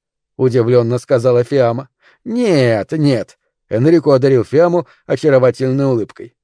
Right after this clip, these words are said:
«Он удрал с этой женщиной, но для моей матери он все равно, что умер. Ей было стыдно, что ее бросили,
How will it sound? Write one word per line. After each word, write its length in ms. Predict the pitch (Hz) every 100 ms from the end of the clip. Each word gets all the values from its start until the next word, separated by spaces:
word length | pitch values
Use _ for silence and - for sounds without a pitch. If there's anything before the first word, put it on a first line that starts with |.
| _ _ -
«Он 260 | 165 160
удрал 440 | 170 170 170 170 127
с 80 | -
этой 280 | 131 131
женщиной, 580 | 120 117 101 - 98 104 _ -
но 180 | 143 147
для 160 | 139
моей 200 | 139 143
матери 360 | 135 180 - 143
он 140 | 139
все 160 | 135 175
равно, 320 | 160 156 196
что 240 | 143 135 110
умер. 380 | 104 95 - _ _ _ _ -
Ей 200 | 233 175
было 240 | 143 127
стыдно, 400 | 117 214 202 123
что 180 | - 123
ее 160 | 123
бросили, 500 | 123 180 165 123 117